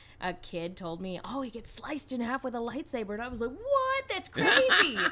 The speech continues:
Speaker 1: And we're on our way. Like, I remember being in the car. We're on our way to the theater. We're pulling up to the parking lot. And I, like, lean over to my parents,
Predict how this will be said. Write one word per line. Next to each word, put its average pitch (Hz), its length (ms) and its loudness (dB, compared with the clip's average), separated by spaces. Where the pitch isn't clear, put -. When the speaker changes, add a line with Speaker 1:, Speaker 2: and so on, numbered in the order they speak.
Speaker 1:
And 254 580 0
we're 302 480 -4
on 302 280 0
our 302 160 -2
way. 233 280 -2
Like, 190 200 -2
I 220 60 0
remember 220 340 -2
being 226 460 -4
in 247 320 -2
the 247 80 0
car. 147 640 -8
We're 202 300 -2
on 254 260 -2
our 285 140 2
way 247 180 -2
to 233 120 -6
the 196 120 -4
theater. 180 320 -6
We're 170 140 -8
pulling 294 440 -6
up 277 120 -8
to 262 80 -6
the 220 80 -8
parking 190 480 -6
lot. 160 240 -2
And 226 240 -4
I, 165 340 -4
like, 202 320 -6
lean 311 360 -4
over 226 260 -4
to 220 300 -10
my 190 160 -4
parents, 185 440 -12